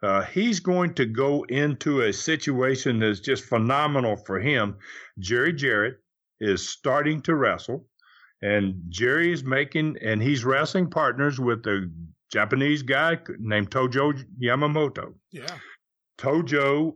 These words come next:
Speaker 1: is over. He's huge star in there. He's been there for many, many years. He's been a heel for ten years,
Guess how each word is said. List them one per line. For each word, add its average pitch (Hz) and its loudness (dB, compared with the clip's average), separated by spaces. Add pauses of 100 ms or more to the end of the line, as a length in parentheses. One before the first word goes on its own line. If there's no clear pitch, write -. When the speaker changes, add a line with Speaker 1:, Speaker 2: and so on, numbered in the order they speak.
(140)
Speaker 1:
is 104 0 (200)
over. 139 0 (520)
He's 123 0
huge 180 0
star 90 0
in 98 -4
there. 87 2
He's 123 0
been 143 -2
there 147 0
for 135 -2
many, 151 0
many 170 2
years. 151 0 (320)
He's 113 0
been 135 0
a 131 2
heel 160 0
for 110 -8
ten 120 -2
years, 123 0